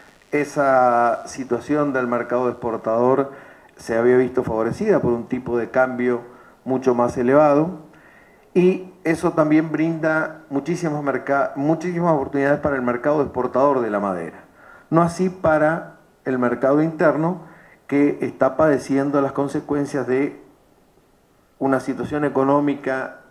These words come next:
interna en el país bastante compleja y una capacidad ociosa de nuestra industria forestal bastante importante a la fecha.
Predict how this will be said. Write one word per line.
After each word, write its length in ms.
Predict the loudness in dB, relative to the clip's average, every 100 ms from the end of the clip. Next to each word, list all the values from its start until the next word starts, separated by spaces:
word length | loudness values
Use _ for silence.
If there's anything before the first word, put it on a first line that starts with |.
| _
interna 540 | -8 -2 2 2 2
en 80 | -2
el 140 | -2 0
país 380 | 0 0 -2
bastante 480 | -6 0 0 0 -2
compleja 680 | -2 -2 -2 0 -2 -4 -8 -20 -20 _ _
y 340 | -4 -2 -4 -10 -20 _ _ _ -4
una 320 | 0 2 2
capacidad 500 | 0 -2 -4 0 0
ociosa 520 | -2 0 0 0 -2
de 160 | -4 -2
nuestra 340 | -4 -4 -6
industria 760 | -2 0 -2 -2 -2 -2 -2 -2
forestal 640 | -2 -2 -2 -2 -4 -6 -14 -20 -20 -20 _ _
bastante 880 | -4 -4 2 2 2 0 0 0 0 -4
importante 880 | -2 -2 -2 0 0 0 -2 0 0
a 80 |
la 100 | 0
fecha. 400 | -2 -8 -12 -20